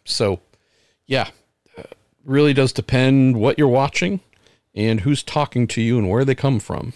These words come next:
'cause some of these that you've mentioned and others, uh, definitely fall into more preference or colloquialism,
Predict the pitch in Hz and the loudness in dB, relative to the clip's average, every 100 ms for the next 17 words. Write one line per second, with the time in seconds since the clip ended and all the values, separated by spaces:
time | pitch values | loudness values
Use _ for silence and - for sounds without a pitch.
0 | - - 90 90 - _ _ _ - 110 | -12 -8 -8 -8 -14 _ _ _ -6 -4
1 | 110 113 117 123 120 117 117 - 113 113 | -2 -2 -2 -4 -4 -4 -6 -4 -4 -2
2 | 123 143 110 - 104 117 127 - 107 120 | -2 -2 -4 -6 -4 0 -2 -2 -4 0
3 | 147 175 196 - - _ _ _ _ _ | 0 0 -4 -8 -14 _ _ _ _ _
4 | _ 113 110 107 107 104 101 107 110 98 | _ -12 -8 -8 -8 -8 -8 -6 -6 -4
5 | 110 - 110 95 - 107 107 110 107 107 | -6 -6 -6 -6 -4 -2 -2 -2 -4 -6
6 | - 113 107 107 110 113 104 - _ _ | -4 -4 -2 -2 -2 -2 -2 -6 _ _
7 | _ - 143 131 - 143 139 - 117 110 | _ -6 -4 -2 -2 -2 -2 -4 -4 -4
8 | - 107 101 139 127 123 117 113 113 113 | -6 -6 -4 -4 -2 -2 0 0 0 0
9 | 113 113 | 0 -2